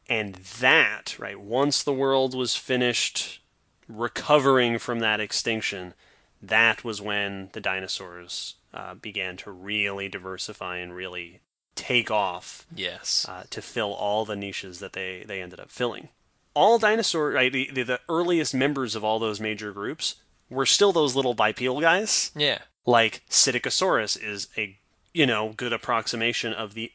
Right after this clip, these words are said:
Speaker 1: earliest ceratopsians, which
Speaker 2: Mm-hmm.
Speaker 1: actually looked a lot like tiny pachycephalosaurs without the dome heads.
Speaker 2: Yeah.
Speaker 1: Right? Very similar.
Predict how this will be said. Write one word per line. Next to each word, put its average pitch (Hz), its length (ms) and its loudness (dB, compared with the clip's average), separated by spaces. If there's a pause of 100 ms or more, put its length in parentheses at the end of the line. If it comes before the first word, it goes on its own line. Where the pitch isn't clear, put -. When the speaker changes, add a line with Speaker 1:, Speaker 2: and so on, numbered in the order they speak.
(120)
Speaker 1:
earliest 104 520 -6
ceratopsians, - 960 -6
which 117 160 -8
Speaker 2:
Mm-hmm. 139 80 0
Speaker 1:
actually 151 400 2
looked 143 420 0
a 135 60 -2
lot 113 260 -2
like 127 220 -2
tiny 127 460 0 (400)
pachycephalosaurs 127 960 2
without 113 260 -2
the 117 100 -4
dome 127 260 2
heads. 95 640 2
Speaker 2:
Yeah. 143 240 0 (260)
Speaker 1:
Right? 107 200 0
Very 110 260 0
similar. 110 540 0